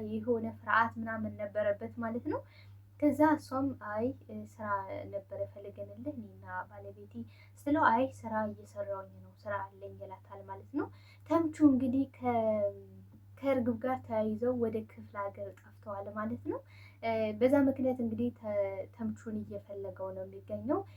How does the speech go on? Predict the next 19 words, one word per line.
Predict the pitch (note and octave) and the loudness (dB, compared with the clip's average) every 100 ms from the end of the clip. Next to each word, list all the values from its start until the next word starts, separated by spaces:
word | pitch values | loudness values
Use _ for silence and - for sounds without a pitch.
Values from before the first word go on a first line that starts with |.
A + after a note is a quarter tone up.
| - - | -12 0
እና | B3+ B3+ | 2 2
«ካ-፣ | - A#3+ G#3+ G3+ | 2 4 4 2
ካገዝሽኝ | - B3 A3 A#3+ - D4 D4+ | 4 4 6 2 2 2 2
ተምቹን፣ | A3+ G#3+ - G3 G3 - | 2 -10 -12 -18 -18 -12
ተምቹን | A#3 A3 G#3+ A3 | -4 -4 -4 -8
በመፈለግ | G#3 G3 - - G#3+ E4 - | -8 -8 -12 -10 -4 -4 -4
አግዥኝ | - - - - - - - - | -10 -14 -20 -20 -20 -20 -20 -18
እንጂ | G#3 G#3 C#4 D4+ | -16 -6 -6 -6
ስራ | A3+ A3 | -8 -6
አልፈለግም፣ | A#3 - - G3 F#3 - G3+ | -4 -6 -12 -20 -20 -20 -14
ወንድሜ | G#3 G#3+ G#3+ A3 A3 | -6 -4 0 0 0
ጠፍቷል።» | G#3 - - - A#3+ | -4 -14 -18 -12 2
«ወንድሜ | C#4 C4+ D#4+ G4+ | 4 4 0 -6
ነው | G#4 | -2
እንዴ?» | F4 B3 A#3 | 2 2 2
ትለዋለች። | G#3+ G3+ G3 F#3+ G3 - - - - - - A#3 | -4 -10 -10 -10 -14 -16 -20 -20 -20 -20 -12 2
«ወንድሜ | B3+ C4 C4+ B3 | 4 4 4 2
በይው፣ | G#3 G3 G3+ | -2 -6 -4
የስጋ | A3+ B3 C4+ | 0 2 2